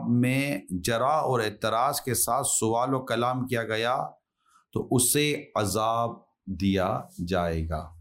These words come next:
یہ مسلم شریف کی حدیث ابھی میں نے آپ کو بیان کی ہے، جس میں حساب کا ذکر ہے، اور مسلمان کو اس بات کا یقین ہے، اس کا عقیدہ ہے، اس کا ایمان ہے کہ قیامت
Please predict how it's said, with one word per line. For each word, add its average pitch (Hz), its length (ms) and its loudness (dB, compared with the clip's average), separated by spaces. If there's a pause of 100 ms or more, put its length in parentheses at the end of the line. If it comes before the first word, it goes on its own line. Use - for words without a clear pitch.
یہ 123 100 4
مسلم 127 380 4
شریف 120 420 0
کی 117 80 2
حدیث 104 380 2 (420)
ابھی 98 180 2
میں 101 140 2
نے 98 100 4
آپ 95 180 -2
کو 95 80 -2
بیان 90 360 0
کی 110 260 2
ہے، 76 140 2 (180)
جس 110 260 0
میں 107 460 0 (380)
حساب 120 440 2
کا 104 240 0 (180)
ذکر 98 360 -2
ہے، 87 160 -4 (540)
اور 98 220 0
مسلمان 98 720 2
کو 92 600 -2 (200)
اس 95 200 -2
بات 101 300 -2
کا 95 240 -2 (100)
یقین 113 440 0
ہے، 101 220 0
اس 90 120 -2
کا 90 120 -8
عقیدہ 113 420 -2
ہے، 104 200 -2
اس 95 180 -2
کا 98 120 -4
ایمان 95 460 0
ہے 92 120 -4 (1000)
کہ 98 80 -8 (100)
قیامت 110 380 0